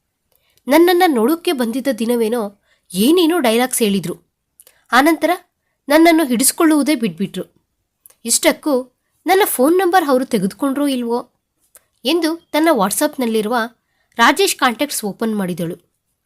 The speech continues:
ಕ್ಯೂಟ್ ಆಗಿ ನಗುತ್ತಿರುವ ಅವನ ಡಿ ಪಿ ನೋಡುತ್ತಾ, "ಏನ್ ಮಾಡ್ತಿದೀಯೋ? ನಾನು ನಿನಗೆ ನೆನಪಿದ್ದೀನಾ?" ಎಂದು ಅವನ ಬಗ್ಗೆ ಆಲೋಚನೆ ಮಾಡುತ್ತಾ ಫೋನನ್ನ ಆ ಕಡೆ ಈ ಕಡೆ ತಿರುಗಿಸುತ್ತಿರುವಾಗ ಅಂದುಕೊಳ್ಳದೆ ಬೆರಳು ಟಚ್ ಆಗಿ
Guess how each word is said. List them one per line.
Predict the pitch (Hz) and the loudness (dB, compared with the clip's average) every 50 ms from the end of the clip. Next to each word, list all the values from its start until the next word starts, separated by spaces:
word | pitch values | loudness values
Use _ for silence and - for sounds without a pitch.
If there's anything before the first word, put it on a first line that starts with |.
| _ _ _ _ _ _ _ _ - | _ _ _ _ _ _ _ _ 0
ಕ್ಯೂಟ್ | - 320 320 381 392 392 | 2 4 4 4 4 4
ಆಗಿ | 359 330 302 311 | 4 4 4 4
ನಗುತ್ತಿರುವ | 285 262 240 202 247 - - 247 233 233 | 2 0 0 -2 -4 -4 -4 -2 -2 -2
ಅವನ | 208 214 202 202 208 202 | -2 -2 -2 -2 -2 -4
ಡಿ | 170 175 226 | -4 -4 -6
ಪಿ | 240 294 269 | -4 -4 -4
ನೋಡುತ್ತಾ, | 262 240 202 185 175 - 240 214 196 220 - _ _ _ _ _ _ - | -2 -2 -4 -4 -6 -6 -6 -6 -6 -6 -10 _ _ _ _ _ _ -4
"ಏನ್ | 208 277 339 359 | 0 2 2 2
ಮಾಡ್ತಿದೀಯೋ? | 330 277 214 - - 202 175 190 180 220 240 _ _ _ _ _ _ _ _ _ _ _ _ _ _ _ - | 2 0 0 -4 -6 -6 -4 -4 -4 -6 -8 _ _ _ _ _ _ _ _ _ _ _ _ _ _ _ -6
ನಾನು | 226 240 247 302 330 349 | -2 0 2 2 2 2
ನಿನಗೆ | 311 285 254 247 240 254 | 2 0 0 0 -2 -2
ನೆನಪಿದ್ದೀನಾ?" | 208 185 196 233 - 302 - 240 208 180 175 226 269 _ _ _ _ _ _ _ _ _ _ _ _ _ _ _ _ - | -2 -2 -2 -2 -4 -4 -4 -4 -4 -4 -4 -8 -10 _ _ _ _ _ _ _ _ _ _ _ _ _ _ _ _ -6
ಎಂದು | 240 320 339 330 294 330 330 _ _ | -4 -2 -2 -2 -4 -4 -6 _ _
ಅವನ | - 220 254 294 320 | 0 2 2 4 2
ಬಗ್ಗೆ | 285 254 254 208 285 | 2 2 0 -2 -2
ಆಲೋಚನೆ | 269 - 196 185 196 240 262 - - - 262 | -6 -4 -4 -2 -2 -2 -4 -6 -6 -6 -4
ಮಾಡುತ್ತಾ | 247 233 208 196 196 - - 233 196 208 - _ _ _ _ _ _ _ _ _ _ | -4 -4 -4 -6 -6 -8 -8 -10 -10 -10 -12 _ _ _ _ _ _ _ _ _ _
ಫೋನನ್ನ | - - 320 349 403 403 415 370 359 381 - - | -6 0 2 4 4 4 2 2 2 0 0 2
ಆ | 214 240 | 0 0
ಕಡೆ | 247 - 320 302 320 302 | 0 0 0 0 0 0
ಈ | 262 254 | -2 -4
ಕಡೆ | 247 - 254 240 269 | -2 -2 -2 -2 -2
ತಿರುಗಿಸುತ್ತಿರುವಾಗ | 254 - 190 196 254 262 - 233 202 - 226 196 202 202 196 190 208 247 220 214 - _ _ _ _ _ _ _ _ _ - | -4 -6 -6 -4 -4 -4 -6 -8 -8 -8 -6 -6 -4 -4 -4 -4 -4 -6 -6 -6 -8 _ _ _ _ _ _ _ _ _ -6
ಅಂದುಕೊಳ್ಳದೆ | - 220 277 311 392 370 370 349 311 311 302 302 294 | -2 0 0 0 0 2 2 2 2 2 2 0 -2
ಬೆರಳು | 214 214 208 214 277 294 285 | -2 -2 -4 -4 -4 -4 -4
ಟಚ್ | 277 233 240 - 240 | -6 -8 -6 -6 -6
ಆಗಿ | 214 208 208 269 233 240 - | -6 -6 -4 -6 -6 -8 -10